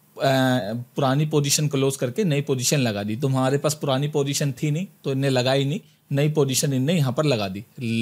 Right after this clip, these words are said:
राइट साइड में एम टी फ़ाइव खोल रखा है, लेफ्ट साइड में ट्रेडिंग व्यू खोल कर रखा है।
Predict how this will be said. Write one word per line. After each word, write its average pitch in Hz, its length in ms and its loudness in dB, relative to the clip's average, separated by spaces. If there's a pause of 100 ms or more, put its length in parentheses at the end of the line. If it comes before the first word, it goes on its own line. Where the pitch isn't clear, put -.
(120)
राइट 139 300 2
साइड 147 260 4
में 151 140 2
एम 117 140 2
टी 131 140 -2
फ़ाइव 139 280 0
खोल 151 160 2
रखा 151 260 -2
है, 226 100 -6 (340)
लेफ्ट 147 240 2
साइड 143 200 2
में 185 120 0
ट्रेडिंग 131 320 2
व्यू 117 100 0
खोल 107 220 -6
कर 107 120 -10
रखा - 300 -16
है। 90 100 -18